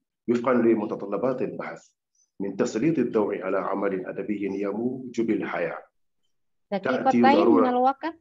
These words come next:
Speaker 2: نعم، دقيقتان لكم.
Speaker 1: إيه، إيه، آه، إذن، آه، الأخت الفاضلة ممكن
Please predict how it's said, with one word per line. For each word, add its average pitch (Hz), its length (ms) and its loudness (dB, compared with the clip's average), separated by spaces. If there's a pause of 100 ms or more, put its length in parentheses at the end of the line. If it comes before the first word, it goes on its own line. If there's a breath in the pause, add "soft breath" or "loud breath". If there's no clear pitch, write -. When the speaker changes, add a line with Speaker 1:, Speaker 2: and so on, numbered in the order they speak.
(160)
Speaker 2:
نعم، 214 200 -12
دقيقتان 240 800 0
لكم. 311 340 -4 (160)
Speaker 1:
إيه، 262 280 -2
إيه، - 380 -6 (200)
آه، 123 640 0 (100)
إذن، 165 540 2
آه، 110 440 2
الأخت 110 440 -6
الفاضلة 104 1080 -2
ممكن 107 600 0